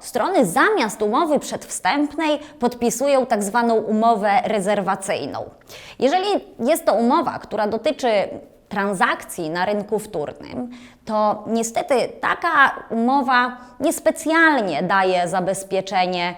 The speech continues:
kupującemu. Oznacza to, że wpłaca środki tylko tytułem zarezerwowania nieruchomości. Co za tym idzie, w przypadku, kiedy sprzedawca zechce sprzedać tą nieruchomość komuś innemu,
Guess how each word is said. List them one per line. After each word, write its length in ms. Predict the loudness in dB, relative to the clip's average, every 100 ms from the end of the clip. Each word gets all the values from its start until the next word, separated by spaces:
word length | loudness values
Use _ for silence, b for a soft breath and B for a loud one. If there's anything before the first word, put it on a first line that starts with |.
| -12 -2
kupującemu. 880 | -2 0 0 -2 -4 -4 -4 -8 -12 B B -2
Oznacza 520 | 0 2 2 2 0
to, 240 | 4 4
że 160 | 4 4 4 2 -4
wpłaca 440 | -2 2 2 0
środki 520 | -2 -2 -2 -4 -4 -2 -2 B -6
tylko 480 | 0 0 2 2 2
tytułem 720 | 2 0 2 4 6 4 2 -6 -8
zarezerwowania 1400 | -2 2 4 4 2 0 0 0 2 0 0 -2 -2 0
nieruchomości. 840 | 2 4 4 2 2 2 -2 -6 -4 -4 B B
Co 140 | -2 0
za 140 | 0
tym 220 | 0 0
idzie, 320 | 2 2 4 2 2 B -18
w 60 |
przypadku, 520 | -6 0 2 2 0
kiedy 280 | 0 0 2 2 0 -6
sprzedawca 640 | -8 -2 4 4 4 -2
zechce 320 | -4 -6 -6 -8
sprzedać 420 | -4 -2 -2 -2
tą 160 | -2
nieruchomość 680 | -2 -2 -4 -4 -4 -6 -8
komuś 320 | -6 -2 -2 -4
innemu, 600 | -4 -2 0 2 2